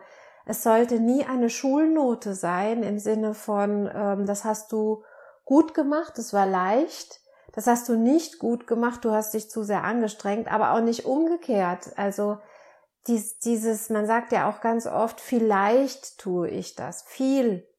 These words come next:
leicht“. Und da sagten mir die Meister und Lehrer, „Viel leicht ist oft schwer“.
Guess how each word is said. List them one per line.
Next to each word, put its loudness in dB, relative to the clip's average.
leicht“. 0
Und -4
da 2
sagten 0
mir 0
die -2
Meister -2
und -6
Lehrer, 0
„Viel -2
leicht 0
ist -8
oft -4
schwer“. 2